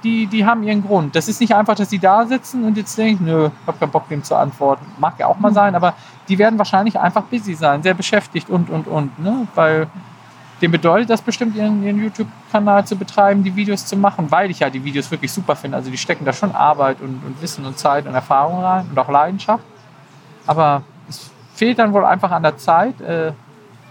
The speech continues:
Speaker 1: sich dieselbige zu nehmen, um auf Kommentare einzugehen. Das ist dann halt ein bisschen schade, weil irgendwann fängt man dann, was ich gerade meinte, man fährt dann auch runter, ne? Und
Speaker 2: Ja.
Speaker 1: tatsächlich kann's dann sogar an einen Punkt kommen, wo man die Videos guckt, aber vielleicht nur noch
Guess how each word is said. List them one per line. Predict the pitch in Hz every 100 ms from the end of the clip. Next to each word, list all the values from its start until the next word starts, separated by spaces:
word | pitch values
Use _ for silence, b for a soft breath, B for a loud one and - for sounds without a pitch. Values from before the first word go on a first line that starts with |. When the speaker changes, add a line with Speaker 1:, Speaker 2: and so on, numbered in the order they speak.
| -
Speaker 1:
sich | - -
dieselbige | 170 175 202 208 196
zu | -
nehmen, | 190 190 185
um | 180 170
auf | -
Kommentare | 180 151 160 165 156 139
einzugehen. | - 123 123 135 127 143 151
Das | 147 175
ist | 175
dann | 156
halt | 147
ein | 156
bisschen | 156 147
schade, | 175 196 180
weil | 156
irgendwann | 165 196 190 180
fängt | 190 175
man | 170 151
dann, | 156 143 143
was | 139
ich | -
gerade | 143 139
meinte, | 139 135 135 B B -
man | 151
fährt | - 165
dann | 156 139
auch | 156 127 -
runter, | 123 123 113 117 117 127
ne? | 170
Und | 233
Speaker 2:
Ja. | 220 - B B - - -
Speaker 1:
tatsächlich | 156 156 165 170
kann's | 165 165
dann | 151
sogar | 151 143
an | 143
einen | 135
Punkt | 180 180 -
kommen, | 170 151 B B B -
wo | 165
man | 170 160
die | 156
Videos | 185 185 156 -
guckt, | 226 233 -
aber | 156
vielleicht | 156 156 143
nur | 180
noch | 175